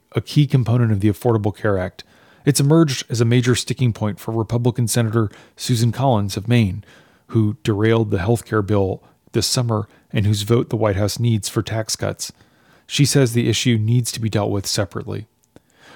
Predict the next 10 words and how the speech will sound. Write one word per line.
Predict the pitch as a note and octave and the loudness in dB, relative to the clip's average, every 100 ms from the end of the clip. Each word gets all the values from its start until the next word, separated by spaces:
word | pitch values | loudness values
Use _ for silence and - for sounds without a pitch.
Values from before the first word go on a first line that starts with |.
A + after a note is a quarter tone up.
| - | -2
Republicans | C#3+ D3 E3 F3 D3+ | 2 2 2 2 2
can | - A#2+ | 2 4
lose | B2+ A#2+ | 4 2
just | A#2+ - | -2 -4
two | - | -4
senators | B2 B2 A2+ G2 F#2 - | -2 0 0 -2 -4 -6
on | - | -6
the | G#2 | -4
final | - G#2 G2 | -2 -4 -4
vote, | F2+ F#2+ - | -4 -6 -6